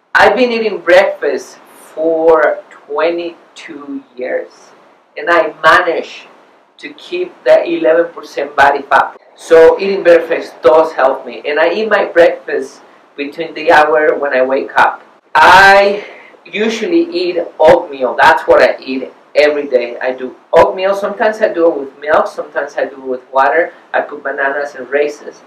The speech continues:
raisins. Sometimes I don't put anything, and I only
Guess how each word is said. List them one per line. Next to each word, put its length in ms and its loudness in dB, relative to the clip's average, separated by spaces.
raisins. 640 -6
Sometimes 520 -4
I 240 0
don't 200 -6
put 200 -12
anything, 340 -4
and 160 -4
I 160 -6
only 320 -4